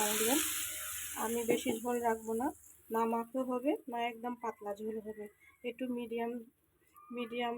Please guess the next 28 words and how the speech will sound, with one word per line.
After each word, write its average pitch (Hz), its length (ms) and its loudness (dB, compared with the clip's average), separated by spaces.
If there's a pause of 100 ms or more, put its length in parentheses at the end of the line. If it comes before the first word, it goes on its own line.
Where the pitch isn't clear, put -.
টাইপের 233 300 2 (240)
ঝোল 220 200 0
হবে, 208 200 -4
অর্থাৎ 226 260 -4
মাঝামাঝি 226 580 0
থাকবে, 208 280 -10
না 214 60 -4 (120)
পাতলা 233 340 -4 (120)
না 226 80 0 (100)
গাঢ়। 190 220 -4 (1200)
আমি 233 180 -2
দিয়ে 233 160 4
দিয়েছি, 220 280 6 (120)
এখন 220 200 -6
আমি 226 180 -2
ঢাকনা 214 340 -12
দিয়ে 254 140 4 (800)
কিছুক্ষণ 233 420 -6
রান্না 214 300 2
করছি, 214 220 -2 (100)
ফিরে 226 200 6 (100)
আসছি 226 280 -4 (680)
ঝোলটা 220 400 0
আমার 233 200 0
টেনে 220 280 -2
যাওয়ার 220 260 -2
পর। 208 160 -4 (1900)
আমার 240 160 -4